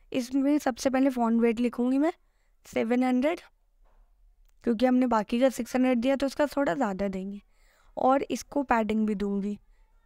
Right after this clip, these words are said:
पैडिंग दूँगी मैं एट पिक्सल और लेफ्ट राइट से ट्वेंटी पिक्सल। ये शॉर्ट हैंड होता है टॉप बॉटम और लेफ्ट राइट से पैडिंग देने का।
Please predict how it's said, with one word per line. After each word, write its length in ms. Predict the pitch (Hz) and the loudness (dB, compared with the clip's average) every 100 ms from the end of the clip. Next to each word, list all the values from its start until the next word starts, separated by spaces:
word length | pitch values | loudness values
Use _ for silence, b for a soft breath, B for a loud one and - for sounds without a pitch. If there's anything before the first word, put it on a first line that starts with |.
| _ _ | _ _
पैडिंग 360 | 240 233 247 254 | 2 2 2 2
दूँगी 200 | 254 254 | 2 4
मैं 180 | 269 269 | 2 2
एट 260 | - 226 208 | 0 -2 -2
पिक्सल 440 | 262 - 311 359 - _ _ _ - | -6 -2 -2 -2 -6 _ _ _ 0
और 100 | 247 | 2
लेफ्ट 300 | 240 233 262 | 2 2 2
राइट 220 | 247 233 | 2 0
से 140 | - - _ _ _ _ - | -8 -20 _ _ _ _ -2
ट्वेंटी 200 | 214 208 | 0 0
पिक्सल। 320 | 208 - 214 | -2 -4 -2
ये 420 | 233 269 294 - _ _ _ _ _ | 0 2 0 -4 _ _ _ _ _
शॉर्ट 320 | - 220 220 | -4 0 2
हैंड 200 | 226 220 | 2 0
होता 200 | 208 185 | 0 -2
है 100 | 262 254 | -2 0
टॉप 220 | 240 208 | 0 0
बॉटम 360 | 208 214 254 294 | 0 0 0 2
और 100 | 277 | 2
लेफ्ट 260 | 240 - | 0 0
राइट 200 | 214 208 | -2 -2
से 100 | - | -4
पैडिंग 320 | 208 196 208 202 | -2 -2 -2 -2
देने 200 | 196 | -4
का। 100 | 208 | -8